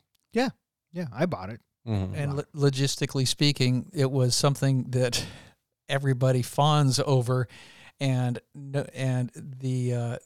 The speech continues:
Speaker 3: the crew feels like that was just one scene. We had hundreds of things we had to conquer.
Speaker 1: Yeah.
Speaker 3: And then we get our first little glimpse of Doc Hopper on a billboard.
Speaker 1: Right away, you know, this guy's up to no good. What'd you think of Charles Durning as the villain?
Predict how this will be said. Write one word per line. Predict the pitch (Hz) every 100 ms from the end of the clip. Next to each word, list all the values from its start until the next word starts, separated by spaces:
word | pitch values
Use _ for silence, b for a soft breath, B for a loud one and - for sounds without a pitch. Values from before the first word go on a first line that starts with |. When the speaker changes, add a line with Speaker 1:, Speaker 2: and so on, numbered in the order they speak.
| -
Speaker 3:
the | 127
crew | - 170 156 139
feels | 127 139 131 120
like | 127 123
that | 147 160
was | 147 135 127
just | - 131 151
one | 135 143 151 143
scene. | - 143 131 113
We | 143 156
had | 139 139 135
hundreds | 110 - 175 170 147 135 120
of |
things | - 139 135 120
we | 123
had | 120
to | 117
conquer. | - 127 120 113 104 _
Speaker 1:
Yeah. | 131 151 117 - _ _ _ 131
Speaker 3:
And |
then | 131
we | 127
get | 131 123
our | 113
first | - 139 143
little | 120 113
glimpse | 151 175 - - - - _
of | 127 117 117
Doc | 123 120
Hopper | - 123 - 104 98 _ _
on | 135 117
a |
billboard. | 113 120 113 113 120 101 - _ _ _ _
Speaker 1:
Right | 180 185
away, | 160 131 117 95 -
you | 135 120
know, | 101 92 _ _
this | 123 -
guy's | 113 101
up | 95
to | 101
no | 101
good. | 90 95 92 _
What'd | 131 135
you |
think | 131 127
of |
Charles | - 131 123 101
Durning | 113 123 120 110 101
as | 113 107 104 -
the | 104 101 95
villain? | 101 101 92 87